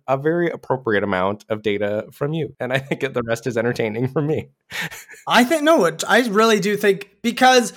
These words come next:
Speaker 2: so I actually think you in your, in your brain and in your heart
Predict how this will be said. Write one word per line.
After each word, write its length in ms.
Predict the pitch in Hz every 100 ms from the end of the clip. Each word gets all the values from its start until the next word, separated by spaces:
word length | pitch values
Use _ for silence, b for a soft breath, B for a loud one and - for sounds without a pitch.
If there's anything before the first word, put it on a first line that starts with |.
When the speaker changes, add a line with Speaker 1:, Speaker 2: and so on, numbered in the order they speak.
| B
Speaker 2:
so 180 | 226 220
I 220 | 170 214
actually 240 | 254 302
think 260 | 247 202 143
you 600 | 175 202 208 202 190 185 B B
in 240 | 202 196
your, 400 | 180 180 185 160
in 160 | - 165
your 140 | 160
brain 340 | 151 165 202 233
and 100 | 208
in 120 | 190
your 140 | 170
heart 540 | 143 151 131 135 -